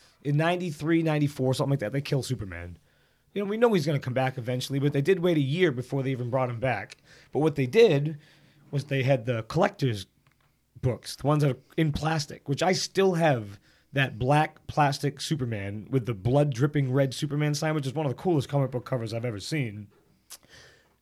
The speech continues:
They, I mean, they must, I think they sold, like, three million of those. People were buying them at ten at a time.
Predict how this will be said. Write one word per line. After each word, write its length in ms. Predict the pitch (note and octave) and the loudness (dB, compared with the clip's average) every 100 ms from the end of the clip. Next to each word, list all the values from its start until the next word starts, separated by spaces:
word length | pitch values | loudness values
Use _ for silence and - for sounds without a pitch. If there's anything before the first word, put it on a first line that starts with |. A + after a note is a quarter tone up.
| - | -6
They, 140 | E3 | -4
I 320 | D#3+ - D#3 | -4 -6 -8
mean, 140 | D3+ D#3+ | -6 -6
they 80 | |
must, 260 | G3+ G#3 - | -4 -6 -4
I 60 | F#3+ | -6
think 120 | A3+ | -4
they 60 | |
sold, 220 | G#3 G#3+ G#3+ | -6 -4 -4
like, 120 | D3+ | -6
three 380 | - D3+ G3 F#3+ | -6 -4 -2 -2
million 540 | F3 F3 F#3+ G#3 C3 | 0 2 2 2 -2
of 120 | F#2+ | -4
those. 440 | G2+ F2+ F2 - - _ _ _ _ - | -10 -10 -12 -16 -20 _ _ _ _ -4
People 320 | A3+ G#3+ A3+ | -2 0 -2
were 80 | F#3+ | 0
buying 340 | E3+ E3+ F3+ | 0 0 0
them 120 | E3+ | 0
at 200 | D3 - | -2 -2
ten 380 | - E3+ F3+ F#3+ | -4 0 0 0
at 160 | F3 D#3+ | 0 0
a 60 | D3 | 0
time. 600 | - D#3 E3 C#3+ - | -4 -6 -6 -6 -12